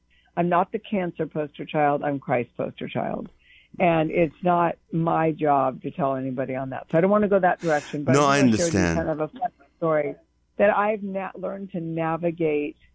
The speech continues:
Speaker 1: uh, inside peace and outside chaos.
Speaker 2: Mm.
Speaker 1: And I, I love that you can have faith in action without chaos on the inside, but it has to be on the foundation of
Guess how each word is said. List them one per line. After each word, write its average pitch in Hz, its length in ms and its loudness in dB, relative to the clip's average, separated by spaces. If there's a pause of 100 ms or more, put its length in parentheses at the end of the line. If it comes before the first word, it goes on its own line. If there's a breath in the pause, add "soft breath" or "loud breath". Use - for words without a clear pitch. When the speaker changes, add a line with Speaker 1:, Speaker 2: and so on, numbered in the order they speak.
(320)
Speaker 1:
uh, 143 400 0 (400)
inside 208 640 2
peace 147 340 -2 (200)
and 147 220 -4
outside 147 460 0
chaos. 135 400 -4 (1160)
Speaker 2:
Mm. 95 240 0
Speaker 1:
And 175 400 2 (120)
I, 175 300 0
I 175 140 0
love 175 440 0
that 196 100 -10
you 180 120 -10
can 180 140 -6
have 160 200 -6
faith 170 220 -6
in 160 100 -8
action 147 420 -10
without 139 300 -6
chaos 139 420 -4
on 131 140 -6
the 131 140 -4
inside, 131 440 0 (300 soft breath)
but 180 160 6
it - 160 2
has 185 440 0 (100)
to 196 80 -4
be 185 100 -4
on 175 120 -4
the 170 80 -6
foundation 160 640 -6
of 170 100 -10